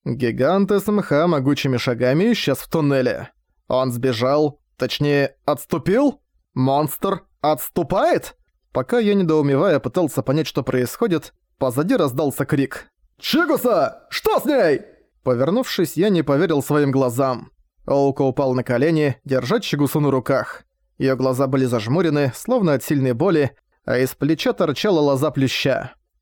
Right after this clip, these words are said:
Эта лоза обвилась по ее руке и груди, проникая прямо под боевые одежды. Зеленая поросль поглощала капельки пота, текущие по шее Чигусы.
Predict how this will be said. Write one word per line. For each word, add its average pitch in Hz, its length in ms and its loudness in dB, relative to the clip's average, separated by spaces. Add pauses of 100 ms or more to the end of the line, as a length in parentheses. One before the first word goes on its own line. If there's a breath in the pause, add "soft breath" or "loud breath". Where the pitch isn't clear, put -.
(140)
Эта 165 200 -4
лоза 143 420 2
обвилась 139 420 0
по 131 100 -2
ее 139 160 4
руке 135 300 0
и 131 40 2
груди, 127 480 0 (380)
проникая 135 540 0
прямо 175 260 0
под 135 160 -2
боевые 143 440 2
одежды. 123 580 -2 (440)
Зеленая 139 640 0
поросль 170 440 0
поглощала 135 580 0
капельки 139 440 -2
пота, 240 320 -2
текущие 151 540 0
по 143 140 0
шее 139 320 2
Чигусы. 131 600 -2